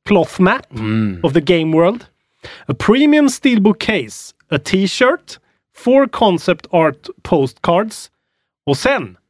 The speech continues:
Speaker 1: det bästa, one unique Generation Zero take on the traditional Dala horse statue.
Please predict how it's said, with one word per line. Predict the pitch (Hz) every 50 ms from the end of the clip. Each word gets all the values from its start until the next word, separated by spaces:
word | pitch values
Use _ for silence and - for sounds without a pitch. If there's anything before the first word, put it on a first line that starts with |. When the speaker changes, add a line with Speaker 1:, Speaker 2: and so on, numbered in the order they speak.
| _ _ _ _ _ _ -
Speaker 1:
det | 160 151
bästa, | 170 170 - - - 226 202 - _ _ _ _ _ _ _ _ _ _ _ _ _ _ _ _ _ _ _ 147 151
one | 208 262 302 320 302 302 294 233 185 175 220 269
unique | 254 247 254 277 285 285 262 - - 175
Generation | 170 226 240 233 240 233 226 208 185 170 - - 190 185
Zero | - - 180 170 170 170 170 170 170 175 175 175 - _ _ _ _ _ -
take | - 226 233 247 247 226 - - - -
on | 190 165 156
the | 170 170
traditional | - - - 208 190 202 180 - - 170 151 139 143 139 127 123
Dala | - 226 208 185 156 135 120 120 127 135
horse | 135 - - 156 135 131 127 123 127 123 - - - -
statue. | - - - - 190 - - _ - - 254 277 208